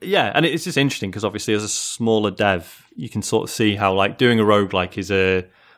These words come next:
an efficient way of getting more use out of, like, a limited pool of assets, I guess. And then to sort of nail that and then be like, "Right, okay,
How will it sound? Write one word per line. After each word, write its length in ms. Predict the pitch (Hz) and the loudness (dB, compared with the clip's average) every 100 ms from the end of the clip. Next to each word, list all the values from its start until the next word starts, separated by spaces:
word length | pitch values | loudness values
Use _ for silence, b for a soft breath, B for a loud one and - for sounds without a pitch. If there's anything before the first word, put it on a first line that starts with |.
| - | -4
an 120 | 135 | 0
efficient 520 | 113 - 131 - 107 | 0 2 0 0 -2
way 240 | 110 104 95 | 2 2 0
of 160 | 95 | -2
getting 500 | 98 98 95 95 92 - | -2 0 -2 -4 -4 -4
more 260 | 120 101 | -2 0
use 540 | 98 95 98 - - - - | 0 0 -2 -2 -8 -10 -4
out 240 | 104 95 | 0 2
of, 320 | 101 87 - - - | 0 0 -4 -16 -6
like, 160 | 104 | -4
a 40 | 98 | -2
limited 520 | 98 98 92 98 92 | 0 0 -2 -4 -6
pool 200 | 98 90 | -4 -2
of 80 | 87 | 0
assets, 600 | 92 - - - - - b b b b b b _ - | -2 -2 -10 -12 -18 -20 b b b b b b _ -10
I 80 | 101 | -8
guess. 420 | 87 - - - | -8 -10 -8 -8
And 120 | - 107 | -4 -2
then 120 | 101 | -2
to 120 | - | -6
sort 200 | - 98 | -6 -6
of 120 | 95 | -6
nail 460 | 110 123 110 101 95 | -8 -4 -2 -2 0
that 220 | 101 90 | 0 0
and 80 | 98 | -4
then 80 | 90 | -6
be 100 | 92 | -4
like, 220 | 92 113 | -4 0
"Right, 200 | 107 104 | 0 0
okay, 460 | 101 - 82 80 | -2 -6 -8 -8